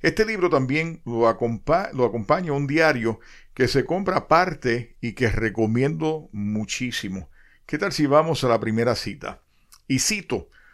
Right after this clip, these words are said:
Sosteniendo nuestro plano interno, que es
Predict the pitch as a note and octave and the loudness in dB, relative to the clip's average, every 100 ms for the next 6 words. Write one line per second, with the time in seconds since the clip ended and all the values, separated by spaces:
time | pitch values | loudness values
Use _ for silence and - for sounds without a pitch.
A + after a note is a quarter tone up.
0 | _ - D#3 - D3+ C#3+ D3+ A3 A#3 F#3 | _ 2 2 4 2 4 4 4 4 4
1 | D3+ - A#2 - A#2+ C#3 D3+ B2+ G#2 D3+ | 2 2 -2 2 6 6 4 -4 -2 0
2 | E3+ C#3 A#2+ F#2+ A#2 C3+ C#3+ - | 0 -2 -6 -2 0 0 -2 -8